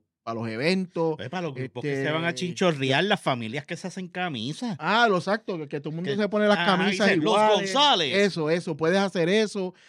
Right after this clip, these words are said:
Speaker 1: eh, pa' la gira de las escuelas,
Speaker 2: Uh.
Speaker 1: pa, pa de momento hay una actividad, ahora pa' San Valentín,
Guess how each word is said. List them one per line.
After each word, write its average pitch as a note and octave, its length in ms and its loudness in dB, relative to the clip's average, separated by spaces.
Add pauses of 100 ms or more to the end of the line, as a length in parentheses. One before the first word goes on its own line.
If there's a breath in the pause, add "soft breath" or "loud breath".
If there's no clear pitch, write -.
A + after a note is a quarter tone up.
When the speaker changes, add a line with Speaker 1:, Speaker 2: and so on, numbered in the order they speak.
(180 soft breath)
Speaker 1:
eh, E3+ 200 2
pa' F3 200 2
la E3 160 6
gira G3+ 360 4
de G3 100 2
las F3+ 140 2
escuelas, F#3+ 720 2
Speaker 2:
Uh. C4+ 340 -6
Speaker 1:
pa, D#3+ 400 4
pa D#3+ 280 4
de D#3+ 160 2
momento E3+ 580 0
hay F#3 140 4
una G3+ 100 4
actividad, G3 800 2
ahora F#3 260 4
pa' G3 140 -2
San G3 240 -4
Valentín, F#3+ 800 0